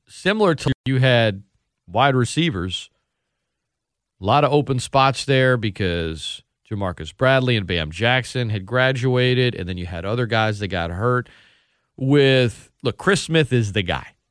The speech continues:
I know they're gonna have competition, and Amani Bailey and T J Wisham's still there. Chris Smith is the guy. But who's gonna be that number two guy or number three? This is a team that likes to use three running backs. They've done it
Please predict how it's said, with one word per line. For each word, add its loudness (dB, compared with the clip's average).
I 0
know 2
they're 4
gonna 2
have 0
competition, -2
and -2
Amani -2
Bailey 0
and -4
T -4
J -2
Wisham's -4
still -4
there. -4
Chris -2
Smith 0
is -4
the -8
guy. -12
But 4
who's 2
gonna 2
be 2
that 2
number 0
two -8
guy -12
or -4
number -4
three? -6
This -6
is 0
a 2
team -2
that -2
likes -4
to -8
use -6
three -4
running -2
backs. -2
They've -6
done -4
it -6